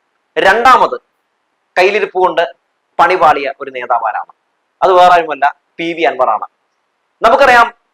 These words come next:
നിലമ്പൂരിലെ എം എൽ എ ആണ് പി വി അൻവർ. ഇടതുപക്ഷ ജനാധിപത്യ മുന്നണിയുടെ സ്വതന്ത്ര സ്ഥാനാർത്ഥിയായിട്ട് മത്സരിച്ച് സഖാക്കൾ ജയിപ്പിച്ച്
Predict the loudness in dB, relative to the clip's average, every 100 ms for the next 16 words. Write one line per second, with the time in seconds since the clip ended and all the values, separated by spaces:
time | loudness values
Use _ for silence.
0 | _ _ -2 0 2 2 2 0 0 -2
1 | 0 0 -2 -10 -6 -6 -4 -8 -10 -8
2 | -2 0 0 -4 -2 0 2 0 -6 -8
3 | -8 -6 -4 -4 _ _ _ _ _ -2
4 | 0 2 0 2 2 2 0 -2 0 -4
5 | -4 -8 -8 -2 0 2 2 0 -2 -4
6 | -6 -10